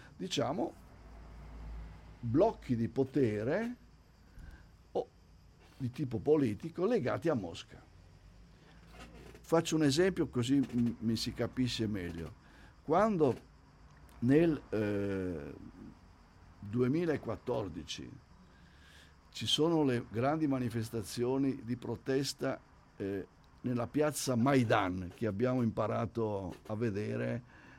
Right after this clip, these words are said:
gli inviati speciali che si collegano da Ucra-, dall'Ucraina oggi spesso si collegano dalla piazza Maidan, dove appunto praticamente si confrontavano i fautori di un governo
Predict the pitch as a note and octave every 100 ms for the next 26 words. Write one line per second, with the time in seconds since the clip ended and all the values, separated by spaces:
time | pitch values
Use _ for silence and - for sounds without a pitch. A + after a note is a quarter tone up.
0 | - - G2+ G2 E2 F#2+ G#2+ F#2+ A#2+ A#2
1 | A2+ - A2+ - A2+ B2 A2+ - F#2 -
2 | F#2 A2 B2 A#2 A2 C3 - A#2 A#2+ A#2+
3 | - A#2+ C#3 B2+ A#2+ A#2+ C3 B2+ A#2 A2+
4 | F#2+ B2 - - - - - C#3 A#2+ A#2+
5 | - A#2+ - B2 B2 B2 A#2+ A#2 G2 -
6 | - - - A2+ A2 G#2 B2+ A#2+ - G2+
7 | A#2 A#2 G#2+ F2+ F2 F2 F2 - - -
8 | - - - - _ _ - - C3 G3+
9 | F3 - C#3 D#3+ G3+ E3+ B2 G2+ F2 -
10 | - - B2+ D#3 - G3 C3 B2 B2 B2
11 | C#3+ E3 D#3+ D#3 D#3 C#3+ F3 D3+ A#2 G#2
12 | F2 - - - C#3 B2+ E3 D#3 C3 G3
13 | F#3 C3+ G#2+ F#2+ C#3 E3+ D#3+ D3+ D#3+ D#3+
14 | C#3 A#2 G2